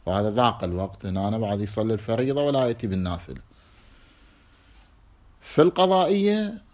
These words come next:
قلنا نقدر هم نصور ما لم يت-، تتضيق، هذا يشمل الأدائية والقضائية اثنينها.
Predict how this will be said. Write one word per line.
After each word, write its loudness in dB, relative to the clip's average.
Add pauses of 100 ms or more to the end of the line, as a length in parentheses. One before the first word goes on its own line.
(280)
قلنا -2
نقدر 0
هم -4
نصور -8 (120)
ما 0
لم 0
يت-، -2
تتضيق، 0
هذا 2
يشمل 2
الأدائية 2
والقضائية 0
اثنينها. -4